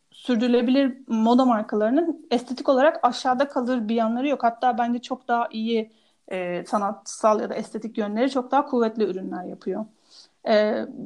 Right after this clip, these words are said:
dolayısıyla o bağımsız markalar ama ekolojik ve adil üretim yapan markaların büyük bir kısmı gereksiz pahalı algısı içerisinde. Yani insanlar onlarla ilgili gereksiz pahalı ifadesini kullanıyor çoğunlukla. Ama benim burada hep söylediğim bir şey, yani bu işe başladığımdan beri,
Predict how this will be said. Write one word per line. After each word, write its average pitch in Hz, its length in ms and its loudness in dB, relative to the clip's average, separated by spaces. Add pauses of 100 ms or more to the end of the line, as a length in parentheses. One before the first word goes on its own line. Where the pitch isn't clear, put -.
(360)
dolayısıyla 240 460 2
o - 20 0
bağımsız 208 400 -2
markalar 233 560 -6
ama 311 420 0 (400)
ekolojik 254 440 -2
ve 330 40 2
adil 269 280 0
üretim 262 320 -4
yapan 247 280 -2
markaların 247 840 -2
büyük 254 360 -4
bir 240 140 0
kısmı 285 400 0
gereksiz 254 420 2
pahalı 240 380 4
algısı 190 640 -6
içerisinde. 185 760 -6 (200)
Yani 220 200 -2
insanlar 220 380 2
onlarla 240 400 4
ilgili 262 240 -2
gereksiz 247 460 -2
pahalı 226 480 0 (560)
ifadesini 202 580 0
kullanıyor 202 420 -8
çoğunlukla. 190 640 -6 (320)
Ama 285 140 4
benim 311 220 4
burada 311 160 2
hep 320 200 -2
söylediğim 190 480 -6
bir 208 60 -12
şey, 277 200 -6
yani 208 180 -4
bu 214 60 -2
işe 220 180 -6
başladığımdan 202 680 -4
beri, 226 340 0